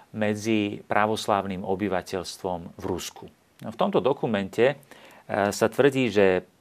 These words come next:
prozelitizmus je základnou prekážkou dialógu s katolickou cirkvou. Je to dokument z roku dvetisícdva. A tento dokument analyzuje prítomnosť a činnosť katolíckej cirkvi v Rusku s obavami.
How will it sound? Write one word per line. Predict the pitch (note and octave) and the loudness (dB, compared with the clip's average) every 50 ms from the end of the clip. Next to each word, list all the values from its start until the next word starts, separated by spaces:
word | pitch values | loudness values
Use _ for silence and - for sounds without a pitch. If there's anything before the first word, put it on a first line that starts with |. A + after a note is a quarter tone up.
| _ - | _ 2
prozelitizmus | A#2+ C#3 E3+ F3 D#3 C#3+ A2 G2+ G2 G2+ A2 G2+ F2 G2 G2 G#2+ B2+ A#2+ - - - _ _ _ _ _ _ - | 2 4 4 4 2 2 2 2 0 0 -2 -4 -2 -2 -4 -4 -4 -6 -8 -14 -18 _ _ _ _ _ _ -12
je | - G#2+ A2 G#2+ G#2 G2+ F#2 | -6 -2 0 0 0 0 0
základnou | A2+ - C#3+ - - C#3 B2 A2+ G#2 G2+ - | 0 -2 -2 0 -2 -2 0 0 0 -2 -2
prekážkou | - - G#2+ G#2 - - F#2+ - - - G2 F#2+ F2 | -2 0 -2 0 0 -2 -6 -6 -6 -8 -8 -8 -4
dialógu | G2+ G2 F#2 F2+ F2+ F2+ F2+ E2+ - F2+ F#2 - - - | -4 -2 -2 -2 -2 -4 -6 -6 -8 -8 -8 -10 -14 -18
s | - - - | -20 -16 -10
katolickou | - F#2+ F2+ - F#2 F2 E2+ - - - E2+ - | -8 -8 -8 -6 -8 -10 -10 -12 -10 -12 -12 -12
cirkvou. | - - F#2 - - - - - - - _ _ _ - - - - - - - - - - - - - _ - - G#2 | -12 -14 -14 -14 -16 -16 -16 -16 -16 -18 _ _ _ -20 -20 -20 -20 -20 -20 -20 -20 -20 -20 -20 -20 -20 _ -10 -6 -4
Je | G2+ G#2+ G#2 | -2 -2 0
to | - G2 | 0 0
dokument | G2+ G#2 - - G#2+ G2+ F#2 F2 | 0 0 0 0 -4 -4 -2 -2
z | F#2 | -2
roku | F#2+ - - F2+ | -2 -2 -4 -4
dvetisícdva. | F2 F#2 F#2+ G2 G#2+ - - G#2 F2+ F2+ F#2+ F#2+ F2+ G#2 A#2 A2+ - _ - - - - - - - _ _ _ | -2 -2 -2 -4 -6 -8 -8 -10 -8 -4 0 2 2 2 2 -2 -8 _ -20 -20 -20 -20 -20 -20 -20 _ _ _
A | - - - F#2 F#2 | -12 -8 -6 -6 -4
tento | F#2 - A2 G#2 A2+ | -2 -2 -2 0 0
dokument | F#2 G#2 G#2 G2+ - A#2 A2+ G#2+ G2 F2+ - - A2+ - | 2 0 0 0 0 0 0 0 0 -2 -6 -10 -10 -6
analyzuje | - G2+ G2+ A2 A2 A2 G#2+ F#2 G#2+ G#2 F#2+ - | -4 0 2 2 2 2 0 0 2 2 2 0
prítomnosť | - A#2+ A2 A2+ A2+ B2 A2+ G#2+ G2+ G#2 G#2 G2+ - - - - - | 0 -2 -4 -2 0 -2 -2 0 0 0 -2 -2 -4 -8 -10 -8 -8
a | F#2+ F2+ | -8 -8
činnosť | - - - A#2 A2+ G2+ F2+ - | -6 -4 -4 -2 -2 -2 -4 -2
katolíckej | - G2 F#2+ - G2+ G2 F#2+ - - G2+ F2 | -2 -2 -2 -2 -4 -4 -4 -4 -4 -4 -4
cirkvi | - - G#2 F#2+ F#2+ - G#2 E2+ | -2 -4 -4 -4 -4 -4 -6 -4
v | E2+ F#2 | -4 -4
Rusku | G2 G2 - - G#2+ F#2 | -6 -6 -6 -8 -6 -2
s | G#2 G#2 | -2 -2
obavami. | F#2+ F#2 F2+ E2 E2 E2 E2 F#2 - | 0 0 -2 -2 -2 -6 -8 -12 -18